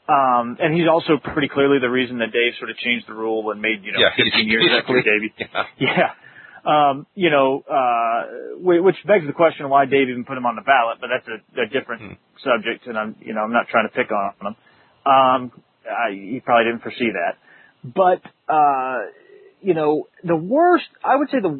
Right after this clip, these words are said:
Speaker 1: least deserving, per-, and this is really hard because I,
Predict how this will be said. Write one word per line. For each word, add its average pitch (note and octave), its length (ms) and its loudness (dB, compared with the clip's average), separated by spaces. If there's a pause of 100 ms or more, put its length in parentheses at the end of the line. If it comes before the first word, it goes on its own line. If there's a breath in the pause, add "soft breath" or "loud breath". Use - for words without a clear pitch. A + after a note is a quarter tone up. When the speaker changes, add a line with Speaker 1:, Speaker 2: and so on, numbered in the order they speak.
Speaker 1:
least F#3+ 460 0
deserving, D#3+ 520 0
per-, D#3+ 120 -10
and F3 140 -10
this G#3+ 120 0
is F#3 100 -6 (100)
really D#3 340 4
hard B2+ 640 2
because C#3+ 200 -4
I, B2 360 2